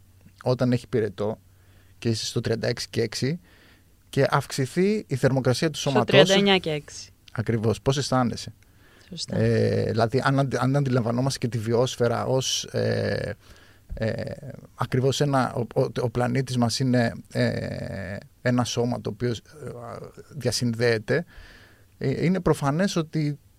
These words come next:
Speaker 1: είναι τρομακτική αυτή η αύξηση της θερμοκρασίας και θα επηρεάσει πάρα πολλά συστήματα. Ε, άρα, α, ξέρουμε, για να ξεκιν-, επανέλθω σε αυτό που είπα πριν, ότι έχουμε πλέον τα,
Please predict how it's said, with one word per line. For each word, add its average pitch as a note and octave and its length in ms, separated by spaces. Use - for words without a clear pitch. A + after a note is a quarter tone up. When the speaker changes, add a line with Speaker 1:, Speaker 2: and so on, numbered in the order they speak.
Speaker 1:
είναι E3+ 200
τρομακτική D#3 560
αυτή A#2 280
η A2 60
αύξηση - 320
της G#2 80
θερμοκρασίας G2+ 560
και D#3 100
θα D3+ 80
επηρεάσει C#3+ 420
πάρα D3+ 240
πολλά G#2+ 220
συστήματα. - 540
Ε, B2 560
άρα, F#3 280
α, C3+ 140
ξέρουμε, A#2 800
για A2 200
να A2+ 120
ξεκιν-, A2+ 480
επανέλθω A2+ 420
σε - 80
αυτό A#2 140
που A#2 60
είπα A2 160
πριν, F#3+ 300
ότι C#3 640
έχουμε D3+ 400
πλέον A#2 340
τα, G2+ 680